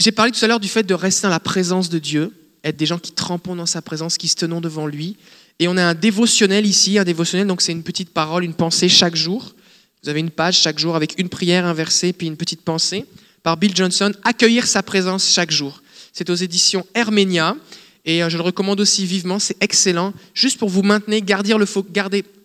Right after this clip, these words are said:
juste pour vous maintenir, virgule, gardez le focus, euh, votre concentration sur le fait de, de transporter la présence de Dieu, de rester toujours connecté avec lui.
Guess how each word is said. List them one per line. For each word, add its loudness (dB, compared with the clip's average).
juste -10
pour -4
vous -2
maintenir, 2
virgule, -2
gardez 4
le 6
focus, 0
euh, -8
votre -4
concentration 0
sur -2
le 4
fait -2
de, -2
de -8
transporter 0
la -2
présence -6
de -2
Dieu, 0
de -2
rester -2
toujours -4
connecté 2
avec -4
lui. -4